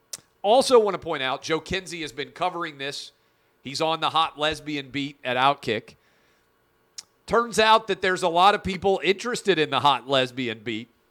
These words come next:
Your fingers all break as soon as these <laughs> stories go out.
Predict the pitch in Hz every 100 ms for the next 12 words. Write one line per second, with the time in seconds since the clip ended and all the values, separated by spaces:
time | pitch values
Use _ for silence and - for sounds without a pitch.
0 | _ _ _ _ _ _ 139 156 - 220
1 | 247 226 190 180 165 143 151 156 156 156
2 | - 190 185 165 175 156 - 381 254 226
3 | 185 147 143 120 113 123